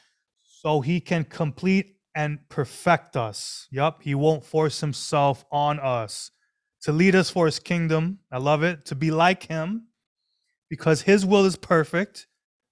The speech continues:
right? He's the author, perfecter. Yup. To come under God's leadership. Man, you guys are coming up with some good ones. Jessica wrote, uh, "We'll find nothing without you, Lord. You created us to have a personal relationship with you."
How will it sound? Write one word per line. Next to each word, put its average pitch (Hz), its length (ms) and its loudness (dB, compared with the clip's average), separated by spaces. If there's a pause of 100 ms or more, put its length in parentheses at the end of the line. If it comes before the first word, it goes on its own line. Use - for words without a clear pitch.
right? 165 160 2
He's 151 120 2
the 147 80 -2
author, 160 320 2
perfecter. 160 600 -2 (640)
Yup. 147 340 0
To - 100 -6
come 170 240 0
under 170 180 2
God's 151 320 2
leadership. 147 460 -4
Man, 139 120 -2
you 139 60 -4
guys 143 200 0
are 131 60 -4
coming 139 280 -6
up 135 60 -4
with 117 40 -8
some 131 120 -6
good 131 120 -2
ones. 127 160 -4
Jessica 143 380 -4
wrote, 143 320 2 (480)
uh, 131 520 2 (580)
"We'll 151 100 -12
find 147 180 -2
nothing 156 260 2
without 151 380 2
you, 156 80 -2
Lord. 151 400 0
You 131 60 -8
created 147 400 -4
us 143 160 -4
to 135 80 -10
have 135 240 -2
a 123 80 -4
personal 143 420 -6
relationship 131 640 -6
with 123 240 -8
you." 131 340 -4